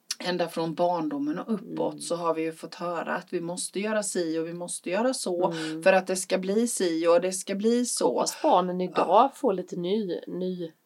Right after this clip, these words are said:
Speaker 1: Ja, men jag
Speaker 2: nytt
Speaker 1: hoppas
Speaker 2: med
Speaker 1: också
Speaker 2: sig.
Speaker 1: det.
Speaker 2: Ja.
Speaker 1: Jag hoppas också det. Ja.
Speaker 2: Mm.
Speaker 1: Vi får skicka med dem
Speaker 2: Mm,
Speaker 1: det.
Speaker 2: ja, men jag tror nästan det, för de är
Speaker 1: Mm.
Speaker 2: nästan, men som alla barn, nästan klokare.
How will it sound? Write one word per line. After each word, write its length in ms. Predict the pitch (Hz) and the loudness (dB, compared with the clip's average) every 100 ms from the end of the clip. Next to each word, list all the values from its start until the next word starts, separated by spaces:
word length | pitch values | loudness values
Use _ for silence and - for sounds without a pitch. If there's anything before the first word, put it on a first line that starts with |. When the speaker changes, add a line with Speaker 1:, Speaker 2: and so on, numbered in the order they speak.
| _ _ | _ _
Speaker 1:
Ja, 160 | 220 233 | 2 4
men 120 | 254 | 6
jag 100 | 247 | 6
Speaker 2:
nytt 160 | 202 | 2
Speaker 1:
hoppas 220 | 240 233 - | 0 -2 -2
Speaker 2:
med 200 | 208 160 | 0 0
Speaker 1:
också 240 | - - | -2 -4
Speaker 2:
sig. 200 | 254 277 | 0 0
Speaker 1:
det. 200 | 240 175 - - 247 | -2 -4 -14 -12 -6
Speaker 2:
Ja. 120 | 247 233 | -6 -4
Speaker 1:
Jag 60 | |
hoppas 320 | 233 - 240 | -6 -6 -10
också 280 | 233 226 - | -10 -12 -12
det. 180 | 214 190 _ _ _ _ _ _ | -10 -12 _ _ _ _ _ _
Ja. 240 | - 190 196 | -14 -12 -6
Speaker 2:
Mm. 300 | 190 190 202 | -4 -2 -2
Speaker 1:
Vi 120 | 233 208 | -4 -4
får 140 | 226 | -6
skicka 280 | - 247 240 | -10 -6 0
med 160 | 233 | 0
dem 180 | 214 208 | 0 0
Speaker 2:
Mm, 220 | 214 220 233 | 2 4 4
Speaker 1:
det. 60 | |
Speaker 2:
ja, 60 | 247 | 4
men 140 | 240 | 4
jag 160 | 214 196 | 4 0
tror 420 | - 196 208 294 | -6 -2 0 0
nästan 300 | 320 320 - | -2 -4 -4
det, 120 | 160 - | -4 -4
för 80 | |
de 160 | - 175 | 0 0
är 0 | |
Speaker 1:
Mm. 140 | 180 233 | 2 0
Speaker 2:
nästan, 360 | 277 190 185 | 0 -2 -4
men 240 | - 165 170 | -2 -2 0
som 160 | 170 | 0
alla 260 | 170 165 151 | 0 0 0
barn, 360 | 180 208 170 | 4 4 2
nästan 280 | 170 170 170 | -2 -4 -6
klokare. 600 | 165 180 160 - 180 170 | -6 -8 -8 -10 -6 -6